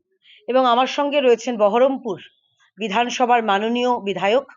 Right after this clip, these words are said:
মাননীয় শ্রী সুব্রত মৈত্র, যাকে আপনারা কাঞ্চন দা নামে চেনেন। আমার সঙ্গে রয়েছেন বহরমপুর সাংগঠনিক জেলার মাননীয়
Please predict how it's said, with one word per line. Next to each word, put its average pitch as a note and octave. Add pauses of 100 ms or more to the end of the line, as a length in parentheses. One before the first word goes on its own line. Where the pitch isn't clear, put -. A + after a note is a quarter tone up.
(340)
মাননীয় G#3+
শ্রী A3+
সুব্রত G#3+
মৈত্র, G#3
যাকে G#3
আপনারা F#3+
কাঞ্চন F#3+
দা F3+
নামে E3+
চেনেন। G#3+ (480)
আমার F3+
সঙ্গে G3+
রয়েছেন G3+
বহরমপুর F#3+
সাংগঠনিক F3+
জেলার F#3 (800)
মাননীয় G3+